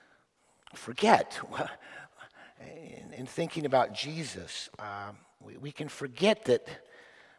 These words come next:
I don't know, we can forget what he's done for us. We try to earn his love. We get confused about grace. We get our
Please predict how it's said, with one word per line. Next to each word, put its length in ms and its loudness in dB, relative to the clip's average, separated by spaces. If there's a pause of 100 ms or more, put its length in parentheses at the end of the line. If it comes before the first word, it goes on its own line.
(140)
I 100 -12
don't 120 -8
know, 80 -6
we 120 0
can 160 -6
forget 400 0
what 120 4
he's 240 -4
done 300 4
for 240 0
us. 220 0
We 120 -6
try 220 2
to 140 -4
earn 220 2
his 240 -4
love. 360 8
We 100 -2
get 200 -8
confused 600 -6
about 320 4
grace. 440 2
We 80 -2
get 180 0
our 120 2